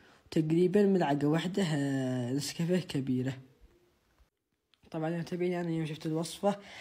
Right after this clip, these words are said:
آه، هم حطوا في الطبقة الأولى وفي الطبقة الثانية نسكافيه، بس أنا قلت لا، بحطها في الطبقة الأخيرة عشان يكون طعمها أفضل، وبرضه اللون يكون مختلف.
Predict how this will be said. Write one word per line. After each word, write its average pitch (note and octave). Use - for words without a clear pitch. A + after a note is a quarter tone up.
آه، D3
هم E3+
حطوا D#3+
في D#3+
الطبقة D#3
الأولى D#3
وفي F3
الطبقة D#3
الثانية E3
نسكافيه، C#3+
بس F3+
أنا F3+
قلت E3+
لا، C3+
بحطها D#3+
في D#3
الطبقة D3+
الأخيرة D#3
عشان D#3+
يكون E3+
طعمها E3
أفضل، -
وبرضه E3
اللون F3
يكون E3+
مختلف. -